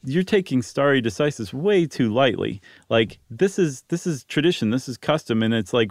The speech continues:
reasonable that, yeah, it increases the risk that somebody's going to be put to death, uh, and you guys really dropped the ball." But now, uh, the Supreme Court overturned it, so to this day, you're allowed to have victim impact statements at sentencing in the U S.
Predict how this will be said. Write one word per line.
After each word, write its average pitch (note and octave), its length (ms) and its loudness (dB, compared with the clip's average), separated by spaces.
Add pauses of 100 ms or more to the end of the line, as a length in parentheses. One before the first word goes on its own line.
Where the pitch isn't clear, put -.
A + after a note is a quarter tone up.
reasonable A2 760 2
that, G#2 260 2
yeah, C3+ 280 2
it A2 220 0
increases B2 540 -2
the A#2 140 -2
risk D3 260 0
that G#2+ 160 0
somebody's A#2 480 0
going A#2 240 0
to A#2 60 0
be G#2+ 120 -4
put C3+ 260 -2
to A#2 80 -6
death, C#3 420 0 (420)
uh, A2+ 260 2
and A#2+ 160 2
you C3+ 100 4
guys A#2+ 260 2
really B2 200 2
dropped B2 300 0
the A2 80 0
ball." A2+ 320 4
But G2+ 260 0
now, B2 500 2 (460)
uh, A2 160 0
the G#2+ 120 0
Supreme B2+ 320 -2
Court A#2 240 2
overturned C3+ 480 0
it, B2+ 100 -2
so A2+ 240 0 (220)
to - 140 -2
this B2 200 0
day, B2 360 2
you're G#2+ 280 -2
allowed G#2 380 2
to G#2+ 180 -2
have G2+ 240 -2
victim G2+ 320 -2
impact G#2 420 -4
statements F#2+ 400 -6
at G2 120 -8
sentencing G2 500 -8
in F#2+ 120 -6
the G2 100 -6
U G#2+ 180 -4
S. A2+ 340 -10